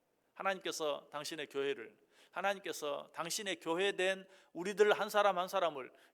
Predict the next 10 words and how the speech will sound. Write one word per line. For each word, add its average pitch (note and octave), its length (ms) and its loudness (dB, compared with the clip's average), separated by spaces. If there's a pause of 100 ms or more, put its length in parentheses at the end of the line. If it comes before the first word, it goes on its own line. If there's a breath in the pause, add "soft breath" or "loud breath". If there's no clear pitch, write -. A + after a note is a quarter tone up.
영광스럽다라고 F3+ 1400 2
말하신다, C3 720 -4 (360 loud breath)
영광스럽게 G#3+ 840 6
하신다라는 - 1400 -10
이 F3+ 100 -10
말씀이 F3 560 -4 (120)
얼마나 D#3+ 360 -6
실감이 E3 380 -6
나십니까? - 640 -14 (2500)
혹, D#3+ 360 -2